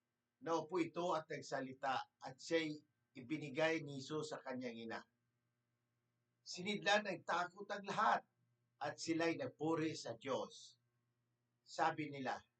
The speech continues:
"Dumating sa atin ang isang dakilang propeta." Nilingap ng Diyos ang kanyang bayan at kumalat sa buong Hudiya at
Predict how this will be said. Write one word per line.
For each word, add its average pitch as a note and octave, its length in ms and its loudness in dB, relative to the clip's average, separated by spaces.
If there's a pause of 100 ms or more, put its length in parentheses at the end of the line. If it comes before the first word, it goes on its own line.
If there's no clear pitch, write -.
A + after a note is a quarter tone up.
(800)
"Dumating E3 480 0
sa E3 320 6
atin E3+ 480 0
ang D3 160 -6
isang D3+ 360 -4
dakilang E3+ 560 2
propeta." E3 600 -2 (1500)
Nilingap G3 600 0
ng C#3+ 240 -2
Diyos D#3 640 2 (120)
ang B2 200 -10
kanyang B2 320 -6
bayan C#3 440 2 (760)
at C3 160 -8
kumalat D3+ 600 4 (200)
sa - 280 -10
buong - 400 -6
Hudiya C3 520 -4 (920)
at F#3 160 0